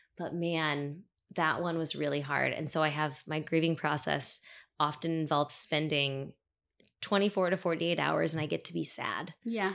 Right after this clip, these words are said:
Speaker 1: And I text my husband and I say, "I'm in the sads. I have the
Speaker 2: Mm.
Speaker 1: sads."
Speaker 2: <laughs>
Speaker 1: And he knows that means that, like, we,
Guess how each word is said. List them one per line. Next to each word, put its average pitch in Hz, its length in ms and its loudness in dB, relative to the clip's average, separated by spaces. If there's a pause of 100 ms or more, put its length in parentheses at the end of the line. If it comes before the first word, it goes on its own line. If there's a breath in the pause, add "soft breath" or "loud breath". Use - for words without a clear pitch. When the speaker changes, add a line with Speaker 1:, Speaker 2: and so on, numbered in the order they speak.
Speaker 1:
And 170 140 8
I 170 80 8
text 180 260 6
my 185 100 6
husband 165 320 4
and 160 80 4
I 156 60 2
say, 156 340 0 (100)
"I'm 175 440 2
in 160 220 2
the 156 60 0
sads. - 600 -2
I 285 60 2
have 254 300 4
the 180 80 6
Speaker 2:
Mm. 285 80 12
Speaker 1:
sads." 294 800 12
Speaker 2:
<laughs> - 40 2
Speaker 1:
And 185 140 8
he 196 120 10
knows 180 260 8
that 180 200 10
means 165 280 4
that, 170 140 4
like, 151 280 4 (340)
we, 170 240 0